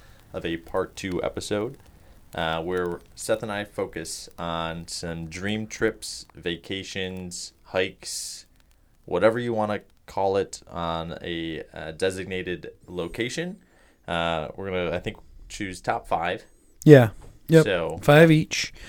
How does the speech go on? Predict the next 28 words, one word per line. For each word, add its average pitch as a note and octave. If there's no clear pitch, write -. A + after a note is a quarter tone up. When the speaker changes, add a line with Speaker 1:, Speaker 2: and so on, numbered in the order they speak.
Speaker 1:
yeah, -
Speaker 2:
We're C3+
Speaker 1:
so G#2
we're G#2
gonna G#2
spend G2+
some G2
time G#2
talking G2+
about F2+
those, B2+
um, D#2
and F#2
we F#2+
figured F#2
it's -
probably D#3
gonna B2
take G#2+
longer G2
than F2+
what D#2
we F2+
have F2
for G2
one F#2
episode, A2
so F2